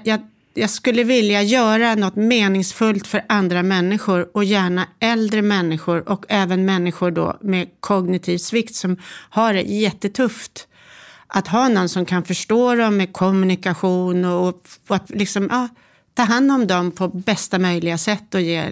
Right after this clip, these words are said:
ja, livskvalitet, meningsfullhet. Att det liksom, för det är ju slutet av livet ofta det här inträffar. Att du,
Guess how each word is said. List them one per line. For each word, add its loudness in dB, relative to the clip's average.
ja, -4
livskvalitet, -2
meningsfullhet. 0
Att -6
det 0
liksom, 0
för 0
det 2
är 4
ju 4
slutet -4
av 2
livet 0
ofta -2
det 0
här 0
inträffar. -4
Att -6
du, -12